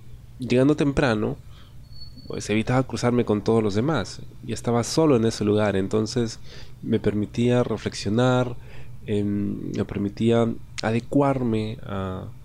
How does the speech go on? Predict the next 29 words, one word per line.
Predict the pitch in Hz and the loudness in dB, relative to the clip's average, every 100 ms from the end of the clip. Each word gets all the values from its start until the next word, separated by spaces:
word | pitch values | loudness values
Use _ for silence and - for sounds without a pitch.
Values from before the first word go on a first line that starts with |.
| - - - | -16 -16 -10
al | - 104 | -4 -2
ambiente, | 104 110 131 117 95 | 0 4 4 4 2
¿no? | 98 | 2
Al | 113 | 2
espacio. | 98 - 117 104 - - - - - - - - - - - - - - - - - - | 0 -2 -4 -4 -6 -8 -10 -12 -14 -14 -14 -14 -14 -16 -16 -16 -16 -16 -14 -14 -12 -2
Que | 135 | 0
es | 131 | 2
también | 180 175 156 | 2 2 4
una | 151 | 2
técnica | - 147 151 147 123 | 2 0 2 2 2
de | 110 | 2
guerra, | 160 160 87 - 117 127 | 2 0 -4 -6 0 2
<laughs> | 113 - | 2 0
una | 135 110 | 0 0
táctica, | 135 - 98 87 | 0 -2 -2 -2
mejor | 90 - 95 | -4 -6 -6
dicho, | 98 - - - - | -6 -8 -12 -14 -10
de | - | -4
guerra, | 107 139 - - - - - - - - - - - - - | 0 2 2 -4 -8 -12 -12 -10 -10 -10 -10 -14 -14 -14 -4
que | - | 0
he | 117 | 0
aplicado, | 127 120 - 113 | 2 0 0 0
por | 117 123 | 2 0
ejemplo, | - 98 101 107 | 2 0 2 0
cuando | - 95 | 0 -2
he | 95 | -2
tenido | 101 98 | 0 0
alguna | 90 90 | 0 -2
cita, | 90 202 - - | -2 -4 -4 -8